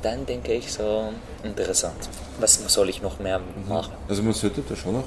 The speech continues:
Speaker 2: finde ich, auch die Regeln eben so ein bisschen flexibler irgendwie auslegen, oder?
Speaker 1: Oft, das ist so typisch
Speaker 2: Ja.
Speaker 1: österreichisch. Es geht nicht mehr um die Sache. Es geht nicht mehr um die Sache, es geht nur um irgendein Gesetz. Ich sitze da und daneben mir hatte so Schimmelzettel und irgendwas,
Speaker 2: <laughs>
Speaker 1: wirklich.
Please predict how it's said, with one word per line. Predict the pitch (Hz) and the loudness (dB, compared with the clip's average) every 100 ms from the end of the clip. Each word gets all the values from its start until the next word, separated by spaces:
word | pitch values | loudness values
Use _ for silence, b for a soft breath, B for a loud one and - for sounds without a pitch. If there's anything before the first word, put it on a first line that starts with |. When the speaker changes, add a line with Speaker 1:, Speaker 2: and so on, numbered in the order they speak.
| - | -4
Speaker 2:
finde | 117 123 | -6 -4
ich, | 110 | -4
auch | 104 | -2
die | 110 | 0
Regeln | 92 95 110 120 | 0 -2 -2 -2
eben | 113 113 107 | -2 -2 -2
so | 113 | -2
ein | 104 | -2
bisschen | 107 - | -4 -8
flexibler | - 104 - - - - 98 82 | -6 -6 -4 -6 -6 -8 -6 -6
irgendwie | - 92 87 71 | -6 -6 -4 -4
auslegen, | 80 - 92 85 92 | -4 -4 -6 -4 -4
oder? | 92 | 8
Speaker 1:
Oft, | 139 156 139 | 8 8 6
das | 143 | 6
ist | 143 - | 8 8
so | 143 | 6
typisch | 151 151 147 | 2 2 2
Speaker 2:
Ja. | 127 | 4
Speaker 1:
österreichisch. | 143 156 127 117 113 - | 4 6 6 4 2 4
Es | 120 - | 6 6
geht | 135 139 | 4 2
nicht | - | -2
mehr | 131 | 0
um | 120 | 0
die | 113 | 2
Sache. | - 127 135 110 98 B B B - - | 2 2 2 -2 -4 B B B -8 0
Es | - | 2
geht | 135 139 | 4 2
nicht | 151 - | 0 -4
mehr | 131 113 | -2 -2
um | |
die | 104 | 0
Sache, | 120 120 | 2 2
es | 117 | 0
geht | - - | -2 -2
nur | 135 135 | -2 -2
um | 131 | 0
irgendein | 123 147 135 120 117 | 2 2 2 0 0
Gesetz. | 117 - 123 - - | -4 0 0 0 -4
Ich | 127 - | -2 2
sitze | 180 - - | 2 6 8
da | 156 135 147 151 B | 10 10 8 6 B
und | - 170 - | 2 2 6
daneben | 143 151 165 156 151 | 6 8 6 4 0
mir | 147 151 151 | 2 4 4
hatte | 139 147 - B B | 4 2 2 B B
so | - 147 - - - | 2 4 2 -10 -6
Schimmelzettel | - - 190 175 - - 147 143 135 | 2 4 6 6 4 4 6 8 6
und | 127 127 | 6 4
irgendwas, | 160 190 156 156 151 123 | 6 8 8 10 8 8
Speaker 2:
<laughs> | 131 | 6
Speaker 1:
wirklich. | 233 226 180 - | 6 6 2 2